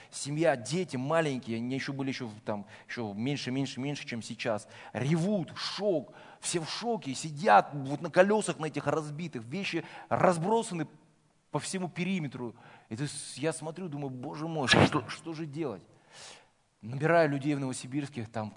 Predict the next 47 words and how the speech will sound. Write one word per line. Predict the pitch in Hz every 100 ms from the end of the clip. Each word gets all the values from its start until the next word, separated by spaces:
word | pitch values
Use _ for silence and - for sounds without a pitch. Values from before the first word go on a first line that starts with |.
| -
и | 113
служителей, | - 127 123 113
говорю: | 113 110
"Слушайте, | 139 -
кто-то | - 139 117
есть | 131 131
в |
Кемерово, | - 113 101 90
какие-то | - - 113
есть | 113 127
знакомые, | 117 113 123 107
друзья?" | 101 104 104 98 - - - -
Они | 135
говорят: | 151 143
"Да, | 165 220
есть". | 165 147 127 - - _ _ _ _ _ 139
Они |
мне | 175
скинули | 190 208 165
телефон, | 151 151 151 170
я | 135
звоню | 131 120 147 165
им | 135
и |
говорю: | 123 127
"Слушайте, | 156 143 117
мы | 131
в | 123
аварию | 123 123
попали. | 107 101 98 80 - - -
Тут | 113
буквально | 113 113 131 117
километров | 113 107 107 107 -
пятнадцать, | - - 113 113 -
может | 92 90
быть, | 90
десять | 101 113 -
от | 92
города, | 110 104 95
вот | 98
на | 104
выезде". | 107 110 98 85 - _ _ _ _ _ _ _ _ -
Они | 120
говорят: | 113
"Мы | 131
щас | 120 -
приедем". | 113 104 92